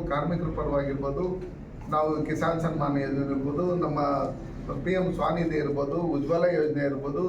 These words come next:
ನಾವು ಪ್ರತಿಯೊಂದು ಇದ್ರಲ್ಲೂ ನಮ್ಮ ಏನು ರೈತರ ಆದಾಯ ದ್ವಿಗುಣ ಆಗ್ಬೇಕು ಅಂತ ಹೇಳ್ಬಿಟ್ಟು ಹೇಳಿ ಎಫ್ ಪಿ ಒಗಳು ಮಾಡೋದ್ರ ಮುಖಾಂತರ, ರೈತ ಉತ್ಪಾದಕರ ಸಂಘಗಳು ಮಾಡೋದ್ರ ಮುಖಾಂತರ ಅವ್ರಿಗೂ ಸಬ್ಸಿಡಿಯಲ್ಲಿ ಇವತ್ತೇನು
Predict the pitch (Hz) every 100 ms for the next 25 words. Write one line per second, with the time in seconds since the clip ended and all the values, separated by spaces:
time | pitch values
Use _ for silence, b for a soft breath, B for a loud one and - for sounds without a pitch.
0 | 160 143 139 135 139 143 - 220 214 202
1 | 190 202 220 240 208 165 160 147 147 151
2 | 143 - - - - - 175 180 147 -
3 | 185 180 170 160 160 151 143 156 190 185
4 | 170 156 147 143 147 143 139 143 143 143
5 | - - 185 180 160 147 143 135 131 139
6 | 139 135 135 131 131 127 139 170 170 151
7 | - 147 143 139 131 - - - - -
8 | 160 160 156 147 143 143 139 135 139 131
9 | 131 135 175 202 208 208 - 170 170 175
10 | 165 160 143 143 143 165 165